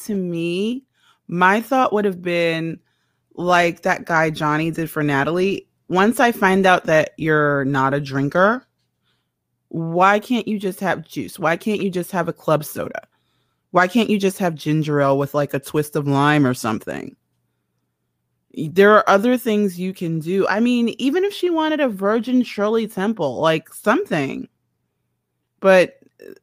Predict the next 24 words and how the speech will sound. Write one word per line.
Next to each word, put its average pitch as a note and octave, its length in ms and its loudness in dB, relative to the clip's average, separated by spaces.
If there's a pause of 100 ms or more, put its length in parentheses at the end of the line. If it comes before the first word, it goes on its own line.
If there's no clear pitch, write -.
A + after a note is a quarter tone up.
(220)
and G#3+ 140 2
especially D4+ 520 0
not G3 380 4
an F#3+ 60 0
expensive E3 960 -4
drink. G#2 420 -14 (540)
Like, G#3+ 180 4
even C4 240 4
if C#4+ 100 0
you're C4 100 2
saying, G#3+ 240 -2
"Okay, G3+ 280 -2
you G3+ 60 2
know G#3 120 2
what? G3 180 0
Well, F#3 100 -4
I'm F3 180 -2
just F#3+ 160 -6
gonna G3 140 -2
have F3 160 -4
a D#3+ 40 -14
glass - 280 -4
of C#3+ 100 -4
wine. - 300 -10